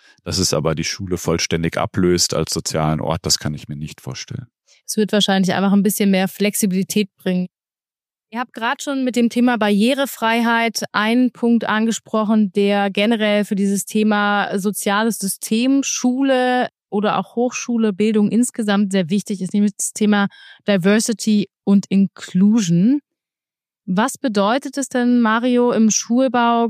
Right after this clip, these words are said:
Speaker 2: ganz konkret und wie wird es umgesetzt? Jetzt gar nicht nur im digitalen Raum, ne, wo wir wirklich über digitale Barrierefreiheit reden, sondern auch wirklich im, im Leben, sag ich mal, im Alltag. Da geht's natürlich um sowas wie Rollstuhlrampe, aber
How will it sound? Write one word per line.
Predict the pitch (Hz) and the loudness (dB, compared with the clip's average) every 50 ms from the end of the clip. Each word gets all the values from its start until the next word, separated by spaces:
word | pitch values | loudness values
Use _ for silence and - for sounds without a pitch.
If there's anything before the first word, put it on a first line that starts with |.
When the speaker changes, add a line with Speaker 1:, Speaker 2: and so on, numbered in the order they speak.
| 202 - | -4 -2
Speaker 2:
ganz | - 196 208 240 247 - | -2 0 0 0 -2 -4
konkret | - - 233 214 214 - - - 220 233 254 285 285 - | -4 -2 -2 -2 -2 -2 -4 -4 -2 0 0 -2 -4 -6
und | - - 220 220 214 196 190 | -4 0 2 2 2 2 0
wie | 233 247 254 220 | 0 0 0 2
wird | 226 240 226 - | 0 0 0 0
es | 226 220 208 - | -2 -2 -4 -4
umgesetzt? | - - - 208 214 220 185 196 175 - 170 156 160 - - - - | -4 0 2 4 4 4 4 2 0 -2 -4 -6 -8 -8 -10 -6 -4
Jetzt | - 202 - - | -6 -6 -4 -4
gar | - 196 208 | -2 0 0
nicht | 214 240 208 - - | 0 0 0 0 0
nur | 226 226 202 | 2 2 2
im | 196 196 196 | 0 -2 -2
digitalen | 175 233 262 285 - 294 285 269 269 262 | -2 -2 -4 -4 -2 -2 -2 0 0 0
Raum, | 254 247 240 247 254 254 247 | 0 0 2 2 2 2 2
ne, | 220 208 196 | 0 0 0
wo | 208 202 | 0 0
wir | 202 190 | 0 0
wirklich | 196 208 - 214 208 - - | 0 -2 -2 -2 -4 -4 -6
über | 202 196 180 196 190 190 190 196 190 190 190 190 | -8 -4 -2 0 0 0 2 2 0 0 0 -2
digitale | 190 208 208 202 220 214 208 226 226 | -4 -4 -4 -2 -2 -2 0 -2 -2
Barrierefreiheit | 220 233 240 240 233 240 240 254 - - - 233 233 226 240 - | -2 -2 -2 -2 -2 -2 -4 -4 -4 -4 -4 -4 -4 -4 -6 -6
reden, | 233 233 240 226 240 247 254 240 _ - - - - _ _ | -6 -4 -2 0 0 0 0 -2 _ -10 -20 -20 -20 _ _
sondern | - - 214 214 214 208 208 214 214 - - | -6 -2 0 0 2 2 0 0 -2 -4 -6
auch | - - 202 175 185 | -4 -4 -4 -2 0
wirklich | 214 220 - 220 220 185 - | -2 0 0 -2 -4 -4 -2
im, | 180 220 214 214 214 208 - | 0 2 4 4 2 0 -2
im | - 202 196 180 | -2 -2 0 0
Leben, | 190 208 220 233 202 208 196 | 2 2 2 4 4 4 2
sag | 180 208 214 208 | 2 2 0 0
ich | 185 - | -2 0
mal, | - 190 185 180 | 0 0 0 0
im | 185 190 | -2 -2
Alltag. | - 180 190 196 202 - 190 180 175 | 0 0 0 0 0 -2 -2 -2 -2
Da | - 196 | -4 -4
geht's | 185 185 202 - | -2 -2 -2 0
natürlich | - 202 190 202 202 - | 0 0 2 2 0 0
um | - 196 | 0 0
sowas | 190 180 202 202 202 202 196 - - 180 | 0 0 0 0 0 0 -2 -4 -4 -4
wie | 190 196 190 190 190 - _ _ - 190 | -2 -2 -2 -2 -4 -6 _ _ -8 -4
Rollstuhlrampe, | 170 190 208 220 233 - - - - 185 185 185 175 165 165 165 170 165 - 165 151 170 - _ _ _ _ _ | 0 2 2 2 2 0 -2 -4 -2 -2 0 0 0 -2 -2 -2 -2 -2 -4 -8 -8 -10 -12 _ _ _ _ _
aber | - 196 196 202 190 180 | -4 -2 0 0 0 -2